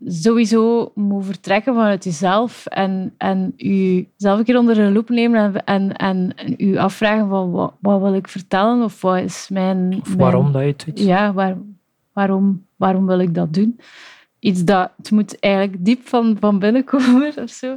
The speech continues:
Speaker 1: Want als je je vergelijkt of, of, ehm, meet met andere mensen, dan is dat geen goede basis. Die drive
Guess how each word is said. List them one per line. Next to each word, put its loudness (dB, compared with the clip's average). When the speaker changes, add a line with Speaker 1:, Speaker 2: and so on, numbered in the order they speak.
Speaker 1:
Want -2
als 0
je 0
je -4
vergelijkt 0
of, -6
of, -4
ehm, -2
meet 2
met 2
andere 2
mensen, -2
dan -2
is -4
dat 0
geen 0
goede 0
basis. -2
Die 0
drive 0